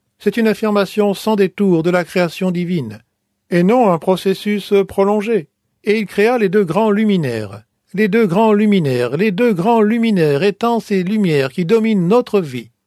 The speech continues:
le soleil et la lune. Psaume huit, verset trois. Le psalmiste dit, Quand je contemple les cieux, ouvrage de tes mains,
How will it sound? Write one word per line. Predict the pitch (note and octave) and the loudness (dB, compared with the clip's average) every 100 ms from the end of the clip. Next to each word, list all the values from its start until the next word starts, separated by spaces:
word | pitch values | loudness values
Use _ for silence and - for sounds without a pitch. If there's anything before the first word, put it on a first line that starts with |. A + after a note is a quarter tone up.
| _ | _
le | - E3+ G#3 | -2 0 2
soleil | F3+ D#3+ E3 F#3 G3 F#3+ _ - | 2 2 2 2 -2 -4 _ -4
et | F#3+ | 0
la | G#3 | 0
lune. | A#3 F3 G#2+ G#2+ _ _ _ _ | 0 -2 -4 -12 _ _ _ _
Psaume | - B3 B3 G#3 | -4 0 2 2
huit, | F#3+ A3 - | 2 0 0
verset | A3 G3+ F3+ - | 0 0 0 -2
trois. | E3 - A2+ G2+ _ _ _ _ _ | -6 -4 -6 -6 _ _ _ _ _
Le | G3 F#3+ | -2 -2
psalmiste | - F#3 F3+ B3 A3+ E3 | -2 -2 0 -2 -4 -6
dit, | B2+ A#2 G2+ _ _ _ - | -6 -8 -12 _ _ _ -6
Quand | A#3+ | -2
je | G#3+ | 0
contemple | F#3 F3+ D#3+ G3 B3 G3 | 0 0 0 0 0 0
les | D3+ C#3 | 0 0
cieux, | - G3+ A#3+ - _ - | -2 0 0 -4 _ -4
ouvrage | D#3+ C3+ A3+ F#3+ | -2 0 0 0
de | D3+ | 0
tes | C#3 C3 | 0 -2
mains, | C3 G3 | -2 -2